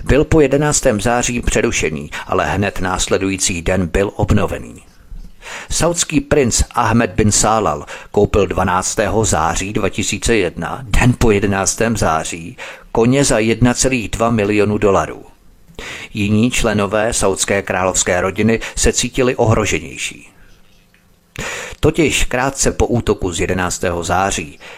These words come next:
jeden z Bin Ládinů, nejmenovaný Usámův bratr, horečně volal na saudské velvyslanectví ve Washingtonu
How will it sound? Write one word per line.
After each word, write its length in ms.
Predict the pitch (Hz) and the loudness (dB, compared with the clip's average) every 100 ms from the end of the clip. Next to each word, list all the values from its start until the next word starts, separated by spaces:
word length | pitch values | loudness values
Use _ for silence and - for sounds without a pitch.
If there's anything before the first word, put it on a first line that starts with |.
| - - | -12 -2
jeden 380 | 104 113 117 | 0 2 0
z 60 | 92 | 0
Bin 220 | - 98 | 0 2
Ládinů, 680 | 98 95 95 92 95 98 110 - - | 2 2 2 -2 -2 -4 -4 -8 -8
nejmenovaný 640 | 95 92 90 95 95 98 92 | -6 -2 -2 0 0 -2 -4
Usámův 540 | 90 98 92 87 - | -2 -2 -2 -4 -2
bratr, 420 | - 87 - 113 - - - | 0 0 -2 -4 -4 -14 -12
horečně 480 | - 117 143 - 165 | -2 0 0 0 0
volal 340 | 123 131 135 139 | 2 2 2 2
na 120 | 135 | 2
saudské 520 | - 123 - 135 117 | 2 0 0 0 0
velvyslanectví 840 | 98 92 92 - 98 98 - 110 90 | 0 0 -2 -2 -2 -2 -6 -6 -6
ve 100 | 82 | -4
Washingtonu 600 | 85 - 95 90 107 | -4 -2 -6 -4 -4